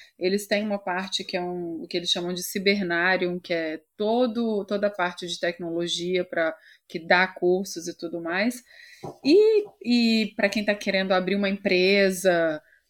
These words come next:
eles ajudam você a, a, com toda a parte fiscal e tudo mais. Eles olham, eh, tem cursos pra, ah, olhar o seu currículo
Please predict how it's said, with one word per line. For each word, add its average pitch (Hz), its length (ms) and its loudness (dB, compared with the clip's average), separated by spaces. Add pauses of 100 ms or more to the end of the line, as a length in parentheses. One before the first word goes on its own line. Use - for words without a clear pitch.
(200)
eles 185 300 0
ajudam 185 540 2
você 180 340 -2
a, 170 360 2
a, - 60 -8 (200)
com 185 120 -6
toda 202 240 0
a 202 40 0
parte 185 420 -2
fiscal 185 920 0
e 180 40 -2
tudo 185 240 -6
mais. 180 600 -2 (320)
Eles 220 340 0
olham, 208 260 6 (220)
eh, - 240 -2
tem 214 200 -2
cursos 214 420 -6
pra, 190 200 0 (440)
ah, 160 600 -2 (320)
olhar 196 280 4
o 226 40 2
seu 190 540 2
currículo 190 880 0